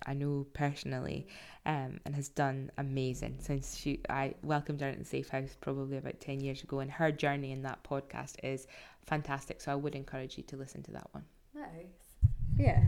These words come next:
Speaker 2: thank you so, so much for coming on, Kirsty. Thank you for joining me when I'm all alone without Anna this week. Um,
Speaker 1: <laughs>
Speaker 2: but yeah,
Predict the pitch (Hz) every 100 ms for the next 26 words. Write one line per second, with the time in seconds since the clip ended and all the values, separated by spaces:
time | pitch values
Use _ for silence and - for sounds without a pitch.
0 | - 254 302 349 - 254 254 226 208 -
1 | - 220 220 180 175 180 190 180 170 -
2 | 190 240 196 196 214 208 175 160 202 190
3 | 196 190 190 180 247 247 - 226 196 175
4 | 180 196 - 202 185 190 185 208 214 214
5 | 175 180 185 185 190 - 202 240 - -
6 | - - - 220 202 202 214 208 - -
7 | - - 311 233 185